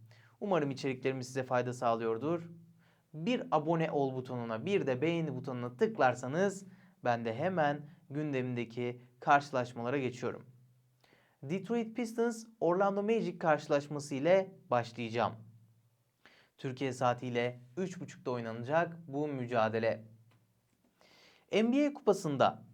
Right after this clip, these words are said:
Detroit Pistons üç maçta iki galibiyet, bir mağlubiyet alırken Orlando Magic organizasyonu üçte üç ile güçlü bir giriş yaptı. İki takım da son dönemde formda, iki takım da beklentilerin üstünde bir performans sergiler durumda.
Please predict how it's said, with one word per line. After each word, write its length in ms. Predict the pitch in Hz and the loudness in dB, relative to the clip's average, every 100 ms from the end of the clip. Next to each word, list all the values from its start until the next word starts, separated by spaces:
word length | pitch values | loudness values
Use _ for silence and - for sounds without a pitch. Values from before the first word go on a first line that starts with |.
| - | -16
Detroit 500 | 131 143 180 196 190 | -10 -4 2 2 0
Pistons 520 | 214 - 190 196 190 - - | -6 -2 2 2 -2 -12 -6
üç 180 | 170 - | -6 -2
maçta 280 | 151 143 147 | -2 -2 -4
iki 220 | 147 185 | -4 0
galibiyet, 500 | 180 156 135 127 131 | 4 4 2 -2 -2
bir 80 | 165 | -2
mağlubiyet 500 | 165 151 123 113 113 | 0 0 0 -2 -2
alırken 520 | 110 107 139 156 160 - - - | -4 -2 -2 -2 -2 -10 -20 -8
Orlando 460 | 131 139 151 160 165 | -2 0 0 0 -2
Magic 460 | 190 190 131 127 - - - | -2 -2 -4 -6 -10 -14 -4
organizasyonu 680 | 143 147 156 151 147 165 151 | 0 0 2 0 0 -4 -4
üçte 380 | - 123 - 160 | -6 -8 -6 -4
üç 220 | 208 190 | -4 -2
ile 340 | 135 135 139 - - | -2 0 -2 -12 -18
güçlü 440 | 131 156 165 240 208 | -8 -6 -4 -4 0
bir 80 | 180 | 0
giriş 380 | 139 127 123 | 2 0 0
yaptı. 420 | 117 110 - - - - _ - _ | 0 0 -2 -6 -6 -20 _ -20 _
İki 220 | 156 240 | -8 -2
takım 260 | 226 220 208 | -2 0 0
da 80 | 175 | -2
son 260 | 170 151 | 0 0
dönemde 340 | 139 131 117 113 | 0 0 -2 -4
formda, 680 | 113 113 113 151 196 208 - - | -2 -2 0 4 4 2 -6 -12
iki 240 | 147 147 220 | -10 -4 0
takım 360 | 208 139 120 | 0 -2 -2
da 320 | 120 139 147 - - | 2 4 2 -6 -10
beklentilerin 1000 | 131 160 165 - 180 175 180 196 220 233 | -2 -2 -2 0 0 0 -2 0 0 -2
üstünde 500 | 165 - 196 202 226 | -6 -8 -4 0 2
bir 200 | 185 156 | 2 0
performans 640 | 143 135 135 131 117 117 | 0 0 0 -2 -2 -4
sergiler 580 | - 160 147 143 190 160 | 2 2 2 2 2 2
durumda. 480 | 135 123 117 107 | -2 0 2 2